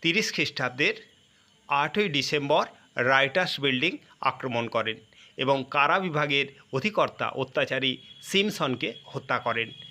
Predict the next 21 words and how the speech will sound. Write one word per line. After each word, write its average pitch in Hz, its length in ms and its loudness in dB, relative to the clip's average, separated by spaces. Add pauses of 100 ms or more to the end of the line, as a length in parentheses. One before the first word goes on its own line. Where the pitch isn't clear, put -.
(580)
ব্রিটিশ 196 400 2
পুলিশের 151 400 -2
সঙ্গে 165 440 -2 (300)
তাদের 135 320 4 (160)
প্রচণ্ড 156 360 2
লড়াই 139 440 4
হয় 208 220 0 (260)
যা 127 200 4 (260)
অলিন্দ 170 380 4
যুদ্ধ 127 320 -4
নামে 131 240 0 (120)
পরিচিত। 113 400 -4 (580)
শেষে 156 400 2 (380)
আত্মহত্যা 165 520 2
করেন 135 320 2
বাদল। 123 360 2 (520)
হাসপাতালে 185 680 6
মারা 143 280 6
যান 165 220 6 (1000)
বিনয় 147 460 4 (400)
এবং 135 260 4